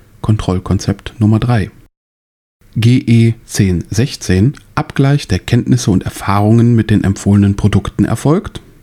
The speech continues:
Kontrollkonzept Nummer drei. G E zehn achtzehn, gewünschter Anlagezweck berücksichtigt, Kontrollkonzept Nummer drei. G E zehn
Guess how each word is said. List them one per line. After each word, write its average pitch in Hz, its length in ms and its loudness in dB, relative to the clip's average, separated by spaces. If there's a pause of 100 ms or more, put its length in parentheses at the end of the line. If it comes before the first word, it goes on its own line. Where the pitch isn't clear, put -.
(120)
Kontrollkonzept - 1080 -2
Nummer 147 200 2
drei. - 260 -2 (880)
G 117 140 2
E 104 300 2
zehn 92 360 0
achtzehn, 110 540 -2 (260)
gewünschter 147 480 0
Anlagezweck 98 760 0
berücksichtigt, - 840 -2 (220)
Kontrollkonzept 107 1040 -2 (240)
Nummer 135 200 4
drei. 113 340 -2 (960)
G 180 160 2
E 107 420 0
zehn 101 420 -2